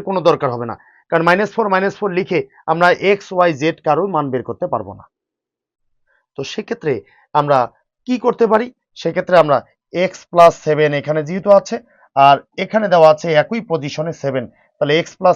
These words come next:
সেভেন ইকুয়াল সেভেন। আর এক্স প্লাস সেভেন ইকুয়াল সেভেন যদি হয়,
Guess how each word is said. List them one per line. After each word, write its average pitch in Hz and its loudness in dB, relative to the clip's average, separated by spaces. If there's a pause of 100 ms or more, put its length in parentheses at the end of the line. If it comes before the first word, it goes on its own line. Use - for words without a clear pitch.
সেভেন 143 -4
ইকুয়াল 135 -4
সেভেন। 107 -14 (680)
আর 151 6
এক্স - -2
প্লাস 233 2 (100)
সেভেন 202 0
ইকুয়াল 208 -2
সেভেন 180 -2 (100)
যদি 190 -4
হয়, 135 4